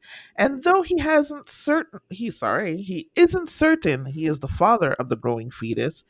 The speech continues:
he's certain if he is, by the time the child is born, his tenure there will have ended months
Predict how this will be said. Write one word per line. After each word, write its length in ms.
he's 340
certain 760
if 220
he 320
is, 480
by 120
the 100
time 380
the 80
child 320
is 140
born, 380
his 180
tenure 500
there 380
will 160
have 180
ended 420
months 580